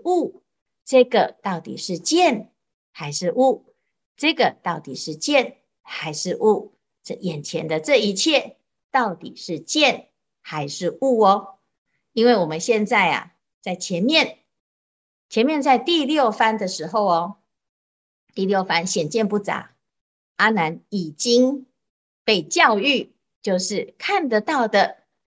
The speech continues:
不管是远的、近的，全部指得出来的都是什么？都是物。所以其实这一题呀，对阿难来讲，他是胸有成竹，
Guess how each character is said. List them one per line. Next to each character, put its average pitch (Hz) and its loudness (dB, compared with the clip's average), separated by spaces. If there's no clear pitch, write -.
不 247 4
管 190 2
是 - -2
远 226 4
的、 247 4
近 240 0
的， 180 2
全 180 0
部 294 -2
指 196 -4
得 196 2
出 370 0
来 226 6
的 208 4
都 226 2
是 247 -4
什 196 0
么？ 185 0
都 175 -2
是 185 -4
物。 302 -2
所 - -2
以 185 0
其 185 -6
实 175 -6
这 208 0
一 208 2
题 156 -6
呀， 147 0
对 208 2
阿 214 2
难 170 2
来 156 -2
讲， 160 -6
他 - -14
是 165 -6
胸 415 4
有 180 2
成 156 -4
竹， 143 -10